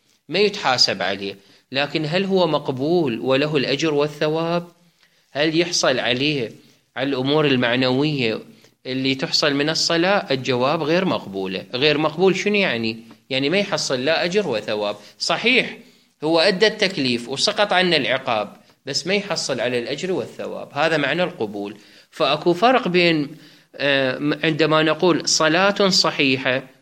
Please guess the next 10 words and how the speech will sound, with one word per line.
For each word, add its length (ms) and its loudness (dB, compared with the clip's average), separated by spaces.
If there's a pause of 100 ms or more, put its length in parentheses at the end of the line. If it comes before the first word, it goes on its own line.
صلاة 500 0
مقبولة. 800 0 (500)
صلاة 560 2
صحيحة 560 0
يعني 560 2
أدت 340 0
التكليف 680 0
وسقط 420 0
عنه 260 2
العقاب، 580 -2